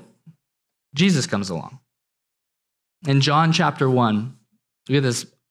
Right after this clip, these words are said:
incredible passage of scripture. We'll read the first three verses, and then we'll jump down to fourteen. It says, "In the beginning was the Word, and the Word was with God, and the Word was God. He was in the beginning with God. All things were made through him,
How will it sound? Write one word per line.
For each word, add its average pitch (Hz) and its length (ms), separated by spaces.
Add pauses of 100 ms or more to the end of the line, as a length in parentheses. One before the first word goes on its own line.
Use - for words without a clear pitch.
(160)
incredible 135 480
passage 123 400
of 107 100
scripture. 104 460
We'll 117 100
read 135 160
the 135 60
first - 340 (160)
three 131 200
verses, 123 380
and 123 60
then 117 80
we'll 113 100
jump 113 200
down 107 140
to 107 60
fourteen. 101 600 (840)
It 131 80
says, 151 240
"In 165 80
the 185 80
beginning 151 580 (320)
was 127 200
the 131 100
Word, 107 320 (720)
and 135 140
the 135 80
Word 139 180
was 123 220
with 127 300
God, 175 400 (340)
and 131 160
the 131 60
Word 127 240
was 117 280
God. 101 340 (540)
He 147 140
was 143 140
in 165 100
the 180 60
beginning 160 420
with 160 240
God. 107 260
All 147 320
things 147 480
were 139 140
made 135 360
through 185 340
him, 131 480